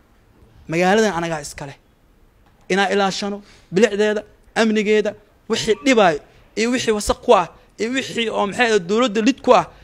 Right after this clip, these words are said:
iyo wixii, maxay ahayd, sheeg amnigeena dhibaateeyahay, inaan maamulka la walaagno, anagana aan iska qabanno si aan beri u badbaadno. Waxaa soo socdo, maadaama Mootaali guddi aan lahayn, hadda iyo guddi ay yeelatay oo nala ogolaaday, beri waxaan tegi doonaa, baarlamaanka tegi doonaa, hadduu Ilaahay yidhaah.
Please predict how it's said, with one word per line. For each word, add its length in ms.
iyo 140
wixii, 220
maxay 200
ahayd, 240
sheeg 300
amnigeena 500
dhibaateeyahay, 580
inaan 220
maamulka 360
la 100
walaagno, 360
anagana 420
aan 120
iska 160
qabanno 320
si 180
aan 160
beri 120
u 80
badbaadno. 380
Waxaa 220
soo 160
socdo, 320
maadaama 540
Mootaali 540
guddi 240
aan 160
lahayn, 280
hadda 240
iyo 80
guddi 260
ay 160
yeelatay 360
oo 120
nala 220
ogolaaday, 540
beri 260
waxaan 200
tegi 140
doonaa, 260
baarlamaanka 500
tegi 180
doonaa, 260
hadduu 160
Ilaahay 260
yidhaah. 200